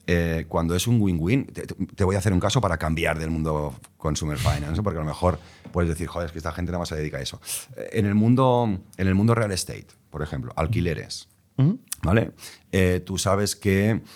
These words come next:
Speaker 1: eh, mucha compañía aseguradora, por ejemplo, eh, pues cuando un propietario de una vivienda la alquila, eh, pues buscan un seguro de cobertura de pagos, ¿no? Pues para evitar,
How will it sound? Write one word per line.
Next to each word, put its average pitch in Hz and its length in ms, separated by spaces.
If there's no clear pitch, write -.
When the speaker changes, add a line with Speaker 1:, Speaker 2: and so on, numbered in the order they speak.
Speaker 1:
eh, 80 400
mucha 85 380
compañía 101 640
aseguradora, 76 800
por 71 120
ejemplo, 110 520
eh, 82 600
pues 76 160
cuando 78 400
un 76 540
propietario 85 420
de 87 60
una 85 100
vivienda 82 560
la 65 140
alquila, 117 600
eh, 57 240
pues 73 300
buscan 76 380
un 82 80
seguro 73 240
de 69 40
cobertura 69 340
de 62 60
pagos, - 360
¿no? - 140
Pues 67 120
para 64 160
evitar, 67 500